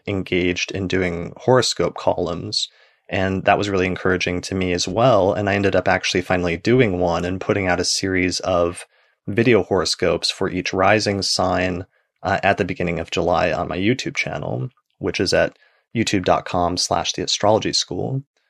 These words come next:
So a lot of stuff came up, a lot of ideas and a lot of challenges came up in the process of doing my first horoscope column. And I wanted to talk to both of you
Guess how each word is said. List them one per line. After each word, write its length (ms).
So 600
a 160
lot 180
of 60
stuff 220
came 240
up, 240
a 80
lot 160
of 80
ideas 500
and 80
a 20
lot 180
of 280
challenges 520
came 240
up 140
in 60
the 80
process 520
of 180
doing 340
my 160
first 300
horoscope 460
column. 460
And 140
I 20
wanted 220
to 80
talk 300
to 60
both 260
of 120
you 380